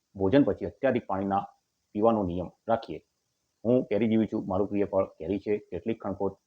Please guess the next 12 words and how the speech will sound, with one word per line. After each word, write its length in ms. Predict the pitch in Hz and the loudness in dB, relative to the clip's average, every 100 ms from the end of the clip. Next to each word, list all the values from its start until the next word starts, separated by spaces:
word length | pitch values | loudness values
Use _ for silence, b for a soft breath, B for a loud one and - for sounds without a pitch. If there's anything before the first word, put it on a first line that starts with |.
| _ | _
કેરીની 420 | 85 95 113 107 _ - | -4 0 0 -2 _ -12
પ્રચલિત 360 | 85 117 120 | -4 -4 -2
પ્રજાતિ 480 | 95 95 95 98 98 | -2 -4 -4 -8 -8
વિશે 220 | 87 - | -12 -10
કરેલ 240 | 90 78 76 | -10 -12 -14
છે, 200 | - - _ _ _ _ - | -20 -20 _ _ _ _ -2
એનો 200 | 104 127 | 0 2
પણ 200 | - - - | 0 -6 -8
આસ્વાદ 320 | 87 - 87 | -6 -2 -4
આજે 340 | - _ 95 95 | -6 _ -6 -6
માણી 200 | 78 76 | -6 -10
લઈએ. 300 | 73 71 | -12 -12